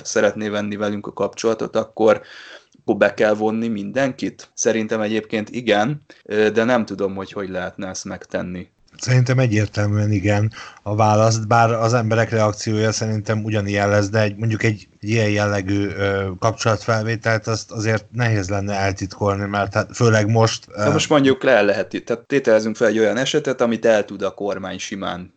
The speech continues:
Speaker 1: kendőzni. Tehát mondjuk azt, hogy ez egy, egy tiszta kérdés ilyen szempontból.
Speaker 2: Biztos, hogy, biztos, hogy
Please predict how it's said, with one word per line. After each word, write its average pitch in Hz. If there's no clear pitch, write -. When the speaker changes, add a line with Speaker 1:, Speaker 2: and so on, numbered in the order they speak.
Speaker 1:
kendőzni. 87
Tehát -
mondjuk 104
azt, 98
hogy 101
ez 95
egy, 92
egy 95
tiszta -
kérdés 90
ilyen 92
szempontból. 92
Speaker 2:
Biztos, 113
hogy, 95
biztos, 101
hogy 92